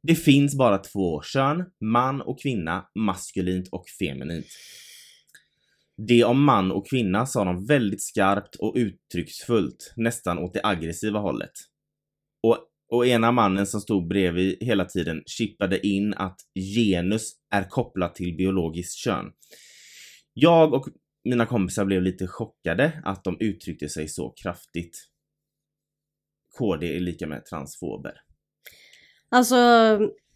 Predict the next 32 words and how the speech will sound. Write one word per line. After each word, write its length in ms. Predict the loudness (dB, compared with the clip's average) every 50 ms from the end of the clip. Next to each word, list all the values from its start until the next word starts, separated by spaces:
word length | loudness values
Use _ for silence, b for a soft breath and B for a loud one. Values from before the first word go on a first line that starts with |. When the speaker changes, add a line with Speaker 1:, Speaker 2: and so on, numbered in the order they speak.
| _ _ _ _ _ _ _ _ -2
Speaker 1:
Och 200 | 0 2 4 4
jag 120 | 4 2
måste 140 | 2 0 0
bara 80 | 0 0
säga 140 | 2 2 2
Speaker 2:
Wow. 80 | 2
Speaker 1:
vilken, 340 | 0 0 0 -2 -2 -2 -2
va-, 420 | -2 0 0 0 -2 -2 -4 -4
väldigt 280 | -2 -2 -2 -2 -4 -6 -10 -20 -20 -18 -14 -14 -14 -12 -8 -6
fint, 540 | -4 -2 -2 -2 -2 -2 -4 -8 _ -8 -4
ehm, 360 | -2 0 0 0 0 0 -2 -4 -8 _ _ _ _ _ _ _ -8 -4
modigt 160 | -4 -2 0 0 2
Speaker 2:
Formulerat 540 | 2 2 2 0 -2 -2 -2 -2 -4 -2
och 60 | 0 2
Speaker 1:
for-, 40 | 2
Speaker 2:
moget, 120 | 2 2
Speaker 1:
formulerat 540 | 2 0 0 2 2 2 2 2 4 2 2
Speaker 2:
ja. 280 | 2 -2 -8 -14 -16 -10
Speaker 1:
för 80 | -6 -4
någon 120 | -4 -4
som 100 | -4 -2
går 100 | -2 -2
i 40 | 0
nian. 360 | 0 -2 -2 -2 -4 -4 -4
Speaker 2:
Absolut. 480 | -4 -4 -6 -6 -4 -2 -2 -2 -2 -4 -18 _ b b b b b b b b
Eh, 600 | 2 4 6 6 6 6 6 6 4 4 4 2 0 -4 -2
jag 580 | 4 8 8 10 10 10 10 8 8 6 4 2 2 4 4 2 2 0 -6 _ _ _ _ _ _ _ _ -14 -8 -2 0
vill 120 | 0 2 6
börja 260 | 6 6 6 6 8
med 120 | 8 8 8
att 80 | 8
säga 460 | 8 6 6 6 6 4 4 2 2